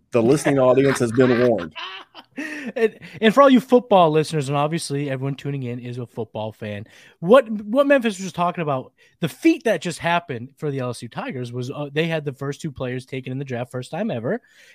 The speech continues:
Speaker 2: and the equivalent in terms of their fantasy prowess in the hori-, or on the horizon would be like, let's say, Trevor Lawrence and Bijan Robinson were in the same draft class. They got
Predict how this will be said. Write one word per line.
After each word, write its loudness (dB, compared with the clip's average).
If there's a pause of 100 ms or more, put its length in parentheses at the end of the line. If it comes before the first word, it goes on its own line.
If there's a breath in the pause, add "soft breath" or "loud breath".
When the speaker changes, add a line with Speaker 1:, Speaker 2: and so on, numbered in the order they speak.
Speaker 2:
and 6
the 8
equivalent 2
in 0
terms 0
of -8
their 2
fantasy -2
prowess -2
in 2
the -2
hori-, -2
or -4
on -2
the -2
horizon -6 (340 soft breath)
would 0
be 4
like, -4 (300)
let's -4
say, -4
Trevor -6
Lawrence -2 (300 soft breath)
and 2 (260)
Bijan 0
Robinson -2
were -2
in -2
the -6
same -8
draft -6
class. -20
They -8
got -4